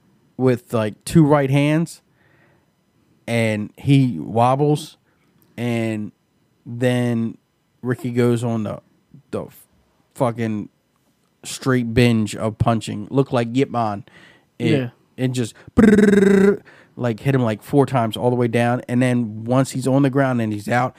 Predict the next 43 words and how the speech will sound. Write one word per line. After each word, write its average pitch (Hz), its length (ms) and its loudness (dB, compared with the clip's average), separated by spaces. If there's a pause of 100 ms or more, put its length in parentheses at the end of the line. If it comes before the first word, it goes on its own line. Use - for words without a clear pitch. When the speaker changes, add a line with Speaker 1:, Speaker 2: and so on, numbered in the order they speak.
(140)
Speaker 1:
he's 131 200 -6
still 120 300 0
hitting 123 240 0
him. 135 200 0 (200)
Speaker 2:
Yeah. 135 240 -4 (200)
Speaker 1:
And 123 160 -2
then 117 100 0
the 101 100 -4
ref 104 480 0
kinda 113 320 -8 (100)
dives 117 400 2
on 131 200 4
him, 135 160 2
like, 110 300 -4
pushes 156 420 0
him 135 100 2
out 131 140 2
of 123 80 0
the 123 100 0
way. 123 280 2 (340)
Like, 123 120 -8
oh 202 180 2
my 220 180 0
<laughs> - 0 -
God. - 120 -10 (840)
It 123 80 2
was, 139 160 4
it 147 120 0
was 147 120 4
a 135 80 2
great 127 500 -2
finish. 104 500 -6
Speaker 2:
That's 107 200 -4
Speaker 1:
Uh, 101 60 -6
Speaker 2:
cool. 127 300 -6
Speaker 1:
yeah. 107 360 -4 (580)
So 127 320 -2 (400)
Bellator 180 480 2
doesn't 156 460 2
disappoint 135 480 0
all 123 140 0
the 101 100 -8
time. 101 340 -10